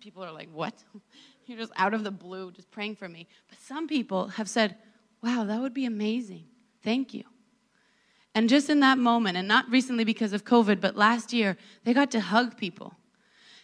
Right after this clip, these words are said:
You know, there's a girl who said, "I've never been hugged before. My mother didn't love me like this.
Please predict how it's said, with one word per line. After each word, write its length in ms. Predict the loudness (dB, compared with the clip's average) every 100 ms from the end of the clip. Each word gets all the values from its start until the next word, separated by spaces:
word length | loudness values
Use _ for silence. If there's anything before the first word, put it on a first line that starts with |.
| _
You 100 | 2
know, 60 | 4
there's 200 | 4 2
a 40 |
girl 280 | 4 6 6
who 120 | 4
said, 220 | 4 4
"I've 180 | 4 4
never 300 | 2 2 0
been 160 | 0 -2
hugged 420 | -4 -6 -8 -8
before. 480 | -8 -8 -12 -12 -20 _ _ _ _ _ _ _ _ _ _ _ _ _ _ _ _ _ _ _ _
My 100 | 0
mother 300 | 4 6 6
didn't 340 | 4 2 0 0
love 300 | 2 2 0
me 180 | -4 -4
like 280 | -8 -12
this. 480 | -14 -16 -18 -20 -20